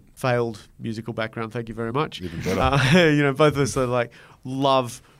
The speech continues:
Speaker 1: eating in restaurants, going to good pubs,
Speaker 2: Mm.
Speaker 1: experiencing hospitality. And we started building this company to be in line with our values.
Speaker 2: Mm-hmm.
Speaker 1: We wanted it to be a sustainable company. We
Speaker 2: Mm-hmm.
Speaker 1: wanted it to have a rock and roll soundtrack. We
Speaker 2: Yep.
Speaker 1: wanted to have black T-shirts. We, like, we wanted it to be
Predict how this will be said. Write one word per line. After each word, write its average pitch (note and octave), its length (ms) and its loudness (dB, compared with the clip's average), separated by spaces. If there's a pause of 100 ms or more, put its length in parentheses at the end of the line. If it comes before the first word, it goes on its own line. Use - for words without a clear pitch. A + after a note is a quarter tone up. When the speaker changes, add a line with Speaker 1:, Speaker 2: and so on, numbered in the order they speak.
(140)
Speaker 1:
eating C3+ 200 0
in B2+ 100 -2
restaurants, A#2+ 400 0
going B2+ 200 0
to B2 60 -4
good B2 200 -6
pubs, A2 420 -4 (200)
Speaker 2:
Mm. D#2 160 -12 (300)
Speaker 1:
experiencing C3 440 -2
hospitality. A#2 840 -4 (580)
And D#3 100 -2
we E3+ 60 -2
started A3 320 0
building E3 240 0
this C3 120 -4
company C3+ 440 -4
to - 120 -12
be C#3 140 0
in B2+ 60 -2
line B2 180 0
with A#2+ 100 -4
our A#2 120 0
values. A2+ 560 -2
Speaker 2:
Mm-hmm. G#2 180 -8
Speaker 1:
We C3+ 80 -2
wanted C3 540 0
it C#3 180 -8
to B2+ 60 -14
be C3 100 -2
a C3+ 60 -4
sustainable C#3+ 480 -2
company. A2 400 -8
We A#2+ 140 -8
Speaker 2:
Mm-hmm. B2+ 80 -2
Speaker 1:
wanted B2 260 -2
it - 80 -16
to B2 220 -4
have A#2 200 -4
a A#2 40 -2
rock A2+ 200 -4
and A#2+ 80 -6
roll A2 140 -4
soundtrack. - 580 -10
We C3 80 -2
Speaker 2:
Yep. C3 80 0
Speaker 1:
wanted C3 280 -2
to B2 60 -6
have A#2 240 -2
black G#2+ 280 -4
T-shirts. A2+ 500 -10
We, C3 80 -4
like, C3+ 320 -4 (340)
we D3+ 120 -4
wanted E3+ 260 -2
it - 40 -18
to C3+ 60 -8
be C3 160 -2